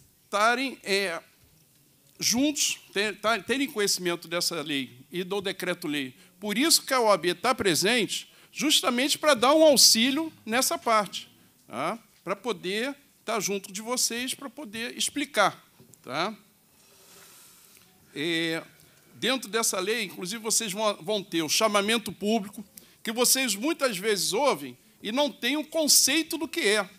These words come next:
Mas aqui dentro da lei nós temos o, o conceito do chamamento público, né? Só, só não sabem o que é.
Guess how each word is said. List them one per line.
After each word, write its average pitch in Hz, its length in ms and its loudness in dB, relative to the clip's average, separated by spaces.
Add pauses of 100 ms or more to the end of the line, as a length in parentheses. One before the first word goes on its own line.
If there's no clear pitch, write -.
(360)
Mas 160 180 -4
aqui 208 300 -6
dentro 220 240 -10
da 202 120 -4
lei 196 460 -6 (300)
nós 190 260 -4
temos 202 380 -6
o, 233 60 -10
o 220 280 -10
conceito 202 720 -2
do 143 160 -8
chamamento 190 720 0
público, 180 580 -8 (380)
né? 175 240 -4 (220)
Só, 170 360 -6 (560)
só 165 300 -6
não 190 140 -2
sabem 185 440 -6
o 196 40 -14
que 208 220 -6
é. 175 100 -2